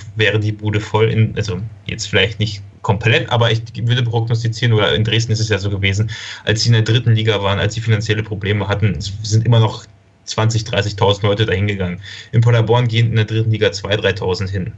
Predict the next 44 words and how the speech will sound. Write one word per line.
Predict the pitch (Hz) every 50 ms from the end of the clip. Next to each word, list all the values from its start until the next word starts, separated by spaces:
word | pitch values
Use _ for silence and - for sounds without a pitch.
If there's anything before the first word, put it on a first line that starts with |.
| - - _ _ - _ _ _ _ - - -
Und | 123 117
allgemein | - 113 113 117 113 107 110 110 113 113 - 117
wird | 113 113 110 -
es, | 110 110 - - -
der, | - 147 -
über | - 117 113
den | 110 -
S | 110 110 -
C | 113
P | 110 - 113 107
nicht | 104 107 107
so | - 107
positiv | - - 110 107 107 113 113 110 -
geredet. | 107 101 104 104 101 92 98
Das | - - -
heißt, | 104 113 123 120 123 - - - - - - -
und | - 113 110
es | 107 -
gibt | - 123 113 113
wirklich | 117 131 - 135 117 -
viele | - - 131 131 127
Stimmen, | 117 - - 123 120 117 117
die | 110 107 107
halt | 104 98 -
eben | 107 104 104
sagen, | 98 - 104 107 104 113 113
man | 110 101 101 110
sollte | 113 110 107 -
das | - 113 113 - -
in | - 110 110
andere | - 143 160 147 147 147
Sportarten | 143 - - 139 131 - - 123 127 120 113
investieren. | 117 113 110 - - - 123 117 117 117 117 - - - - - _
Wenn | - 110
man | 110 107
überlegt, | 104 110 104 104 113 113 110 113
dass | 107 -
die | - 110
Basketballer | 110 98 95 113 - 117 110 113 104 101 101 98 98
mit | 104 101 98 - - - _ - -
fünfzigtausend | - - 117 113 - - 117 113 - 113 110 113 113 110 110
für | - - 110 107
eine, | 104 104 104 104 101 101 95 95 101
äh, | 104 101 98 95 95 95 92 -